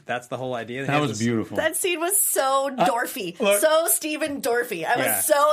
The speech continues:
Speaker 3: into it. I
Speaker 2: It,
Speaker 3: felt like, <laughs> like a little teenage girl
Speaker 2: Yeah.
Speaker 3: loving on Steven Dorff again.
Speaker 2: I, I gotta be honest. I, I've got, I've got buddies that your, your husband and I have,
Speaker 3: Huh?
Speaker 2: have known for years that are this way. That, that will, that will go start fights like this.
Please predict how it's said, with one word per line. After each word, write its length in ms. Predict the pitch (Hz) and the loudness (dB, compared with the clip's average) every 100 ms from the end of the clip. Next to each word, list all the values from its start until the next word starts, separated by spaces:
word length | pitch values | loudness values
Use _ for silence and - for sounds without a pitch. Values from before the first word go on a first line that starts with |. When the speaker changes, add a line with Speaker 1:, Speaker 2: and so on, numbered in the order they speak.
| 277 | 2
Speaker 3:
into 300 | 247 262 208 | -2 -4 0
it. 60 | |
I 80 | 208 | 2
Speaker 2:
It, 80 | 214 | 2
Speaker 3:
felt 160 | 226 214 | 2 0
like, 200 | 220 - | -2 0
<laughs> 0 | |
like 180 | 269 247 | -2 -2
a 60 | |
little 160 | 247 262 | -8 -8
teenage 400 | - 247 233 226 | -6 -6 -6 -4
girl 260 | 233 208 202 | -2 2 2
Speaker 2:
Yeah. 80 | |
Speaker 3:
loving 180 | 208 220 | 2 2
on 200 | 220 226 | 0 0
Steven 320 | - - 220 | -2 -2 -2
Dorff 260 | 220 208 202 | 0 0 0
again. 340 | 208 180 175 - - | 0 2 2 0 -2
Speaker 2:
I, 80 | |
I 20 | 180 | 2
gotta 240 | 202 202 | 2 2
be 140 | 180 | 0
honest. 320 | 170 139 110 - | -2 -2 -6 -2
I, 200 | 143 165 | 0 2
I've 200 | 143 135 | 0 -2
got, 300 | 123 147 147 - | 0 0 0 -6
I've 160 | 147 131 | -6 0
got 280 | 147 135 113 | 0 0 0
buddies 360 | 147 156 151 | 0 2 -2
that 200 | 139 135 | -6 -6
your, 160 | 127 139 | -4 -4
your 180 | 143 123 | -4 -4
husband 320 | 151 127 135 | -4 -2 -2
and 100 | 131 | 0
I 60 | 131 | -2
have, 120 | 120 | 0
Speaker 3:
Huh? 80 | 123 | 0
Speaker 2:
have 240 | 127 123 120 | 0 -2 -2
known 240 | 131 123 | -2 0
for 80 | 139 | 0
years 320 | 127 123 - - - - - | 0 -2 -6 -16 -20 -20 -10
that 400 | 117 147 143 - - | -2 0 0 -4 -4
are 220 | 143 147 | 0 0
this 200 | 127 113 | 0 -4
way. 260 | 127 110 - _ - | -4 -4 -6 _ -2
That, 340 | 139 131 - - | 0 0 -4 -16
that 380 | 208 127 131 143 | -10 -6 -6 -4
will, 520 | 160 147 147 147 139 - _ - | -2 0 0 -2 -6 -14 _ -8
that 160 | 147 | -4
will 200 | 147 156 | -2 -2
go 200 | 135 143 | 0 -2
start 300 | 139 156 135 | -2 -2 -2
fights 280 | - 135 123 | 0 -2 -2
like 160 | 117 - | -6 -8
this. 280 | 113 - | -12 -16